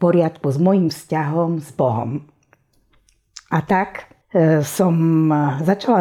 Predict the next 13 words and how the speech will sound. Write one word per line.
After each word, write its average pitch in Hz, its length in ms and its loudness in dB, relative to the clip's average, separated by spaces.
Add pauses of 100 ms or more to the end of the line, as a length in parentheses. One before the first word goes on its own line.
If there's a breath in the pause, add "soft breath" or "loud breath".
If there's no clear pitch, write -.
navštevovať 165 800 2
biblické 180 480 2
hodiny 156 640 2 (560 loud breath)
a 143 320 -4 (160)
na 170 240 2
konci 226 320 2
biblických 175 560 0
hodín, 185 640 2 (540 soft breath)
e, 170 180 2
sme 165 240 -4
ťahali 175 480 2
také 151 320 -4
veršíky 233 680 0